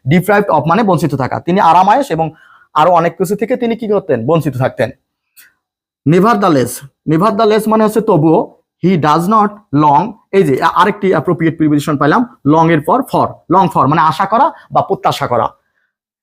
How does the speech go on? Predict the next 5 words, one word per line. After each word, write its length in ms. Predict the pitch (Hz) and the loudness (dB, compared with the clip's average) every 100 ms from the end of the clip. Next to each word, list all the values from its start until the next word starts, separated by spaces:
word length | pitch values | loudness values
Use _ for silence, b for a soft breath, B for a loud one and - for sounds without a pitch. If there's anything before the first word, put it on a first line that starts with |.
| _ _ _ - | _ _ _ -2
Neverthe-, 520 | 165 190 233 196 - | 0 2 2 0 0
nevertheless, 1000 | 151 165 208 214 175 156 131 160 156 156 208 - _ _ 165 | 0 2 0 0 0 0 0 2 2 2 0 -8 _ _ -2
he 100 | 185 | 0
does 280 | 151 160 180 | 2 0 0
not 220 | 175 | 0